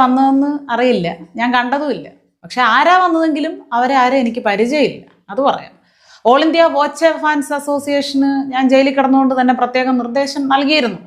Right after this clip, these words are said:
ഓലപ്പടക്കം പൊട്ടിക്കാൻ കുറച്ച് പേര്, പൂച്ചെണ്ടുകളുമായിട്ട് കുറച്ച് സ്ത്രീകൾ, പിന്നെ ഐക്യദാർഢ്യം പ്രഖ്യാപിക്കാൻ കുറച്ച് ആരാധികമാർ. ഇത്രയൊന്നും അല്ലാതെ വേറെ ഒരു വേണ്ടാത്ത പരിപാടിക്കും പോകരുതെന്ന് ഞാൻ പ്രത്യേകം അറിയിച്ചിട്ടുള്ളതായിരുന്നു.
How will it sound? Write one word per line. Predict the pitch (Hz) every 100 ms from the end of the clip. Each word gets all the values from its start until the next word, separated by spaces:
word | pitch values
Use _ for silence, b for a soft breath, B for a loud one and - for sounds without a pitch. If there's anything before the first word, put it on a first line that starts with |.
| _ -
ഓലപ്പടക്കം | 226 226 233 226 226
പൊട്ടിക്കാൻ | 220 208 214 220 220 _ -
കുറച്ച് | 220 -
പേര്, | 208 185 190 - b b b b
പൂച്ചെണ്ടുകളുമായിട്ട് | 233 233 226 226 233 214 202 202 -
കുറച്ച് | 220 214 190
സ്ത്രീകൾ, | - 202 196 190 190 - b b
പിന്നെ | 302 320
ഐക്യദാർഢ്യം | 311 294 294 285 269 269
പ്രഖ്യാപിക്കാൻ | 254 254 240 233 233 247 269 -
കുറച്ച് | 247 247
ആരാധികമാർ. | 269 269 285 247 247 170 139 -
ഇത്രയൊന്നും | 175 233 254 262
അല്ലാതെ | 254 254 262 262 262 -
വേറെ | 196 226 240
ഒരു | 254
വേണ്ടാത്ത | 240 233 254 254
പരിപാടിക്കും | 247 247 247 254 240
പോകരുതെന്ന് | 233 277 277 269 285 - _ _
ഞാൻ | 269
പ്രത്യേകം | 277 277 302 320 320
അറിയിച്ചിട്ടുള്ളതായിരുന്നു. | 226 240 294 285 359 311 294 254 247